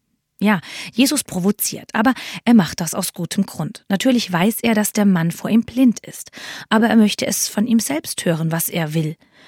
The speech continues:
Denn das ist der erste Schritt zur Veränderung und zur Heilung. Denn vielleicht ist es gar nicht die Blindheit, die ihn quält. Vielleicht ist es eben nicht das Offensichtliche, was er will. Wenn ich in mich hineinhöre, dann relativiert sich so mancher Wunsch, den ich vor mir hertrage.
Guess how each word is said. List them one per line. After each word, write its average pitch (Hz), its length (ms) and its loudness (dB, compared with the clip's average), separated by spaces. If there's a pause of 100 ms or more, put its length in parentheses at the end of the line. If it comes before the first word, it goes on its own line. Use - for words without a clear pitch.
(320)
Denn 202 320 6
das 185 200 0
ist 190 160 -2
der 180 80 0
erste 165 220 -4
Schritt - 260 -4
zur 175 120 -6
Veränderung 165 600 -2
und 196 120 0
zur 202 180 -4
Heilung. 180 440 -4
Denn 190 200 4 (340)
vielleicht 262 320 0
ist - 200 -4
es - 180 -4
gar 226 240 4
nicht 247 300 2
die 165 80 -4
Blindheit, 180 680 2
die - 40 -10
ihn - 160 -6
quält. - 420 -14
Vielleicht 214 300 -4
ist - 160 -4
es 226 120 -4
eben 226 200 4
nicht 254 220 6
das 226 140 0 (340)
Offensichtliche, 220 760 0
was 165 200 -6
er 151 160 -6
will. 156 240 -6 (680)
Wenn 170 140 0
ich 147 220 -6
in 170 100 -2
mich 160 140 -6
hineinhöre, 240 580 6
dann 233 160 6
relativiert 220 640 0
sich - 180 -4
so - 120 -6
mancher 160 560 -2
Wunsch, 233 280 6 (420)
den 202 80 2
ich 196 120 2
vor 185 100 -4
mir 170 80 0
hertrage. 170 720 -2